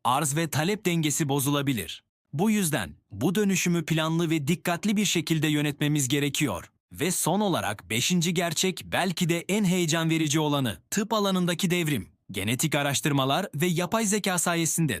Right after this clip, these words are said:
tıp tamamen kişiselleştirilmiş bir hal alacak. Artık hastalıklar ortaya çıkmadan önce genetik yatkınlıklarımız tespit edilebilecek ve önleyici tedaviler uygulanacak. Yapay zeka,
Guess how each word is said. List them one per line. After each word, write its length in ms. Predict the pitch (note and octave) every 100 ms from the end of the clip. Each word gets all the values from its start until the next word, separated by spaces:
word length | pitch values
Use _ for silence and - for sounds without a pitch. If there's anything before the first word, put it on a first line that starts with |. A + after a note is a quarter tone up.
| -
tıp 280 | - G3 - - -
tamamen 500 | F2+ F2 B2+ F#3+ F#3+
kişiselleştirilmiş 1080 | - F#3 F3 F#3 F3 E3+ - E3+ E3 E3 F3
bir 60 |
hal 240 | C3 D3 D#3+
alacak. 560 | D#3+ C#3+ G2+ - - _ _ _ -
Artık 440 | F2 G2 G3 F3+
hastalıklar 640 | - E3 - G3 F#3+ F3+ E3+
ortaya 340 | E3 F3 F3
çıkmadan 440 | - A3+ G3+ E3+
önce 380 | D#3+ D#3 B2 F2+ -
genetik 460 | G2 F#2+ A#2 D#3 D#3+
yatkınlıklarımız 840 | C#3+ - D3+ C#3+ D3+ D3+ D#3 F3
tespit 480 | - E3+ - F#3+ -
edilebilecek 800 | E3 F3+ F3+ F#3 F3 A#2 - -
ve 160 | G2+ -
önleyici 460 | B2+ C#3 C#3+ D3 E3
tedaviler 560 | D#3+ D3+ D3 C#3+ C#3 C3+
uygulanacak. 760 | C#3 C#3+ C#3+ C#3+ A#2+ - - _ _ _ _ _
Yapay 380 | - E2+ B2 D3
zeka, 420 | C#3+ D3 E3 F#3